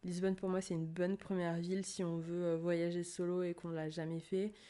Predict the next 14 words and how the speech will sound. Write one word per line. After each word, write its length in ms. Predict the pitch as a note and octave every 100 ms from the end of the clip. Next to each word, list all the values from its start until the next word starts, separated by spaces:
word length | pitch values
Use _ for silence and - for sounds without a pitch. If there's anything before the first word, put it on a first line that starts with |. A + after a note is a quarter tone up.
| - - - -
et 240 | F#3 F3
qu'on 180 | F3 E3
veut 180 | E3 E3+
partir 340 | F3 F3 G3
un 80 | E3+
peu 160 | E3 F3
à 60 |
l'étranger, 560 | D#3+ D#3+ - F3+ F3 F3+
mais 180 | E3 D#3
pas 240 | D#3 E3
trop 200 | - F3
loin 120 | E3+
non 160 | E3+ E3
plus. 300 | - F#3+